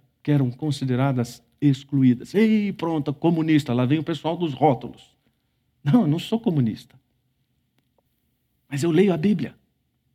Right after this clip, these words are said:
E quando Jesus cura um leproso, que é alguém completamente fora da sociedade,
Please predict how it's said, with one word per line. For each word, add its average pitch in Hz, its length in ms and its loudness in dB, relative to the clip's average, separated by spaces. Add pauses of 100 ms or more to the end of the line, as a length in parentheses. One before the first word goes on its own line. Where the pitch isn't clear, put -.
(460)
E 143 100 2
quando 226 200 6
Jesus 202 320 6
cura 214 300 6
um 202 180 4
leproso, 190 640 4
que 139 120 4
é 190 40 8
alguém 180 360 4
completamente 190 640 4
fora 196 580 4
da 175 120 4
sociedade, 160 760 4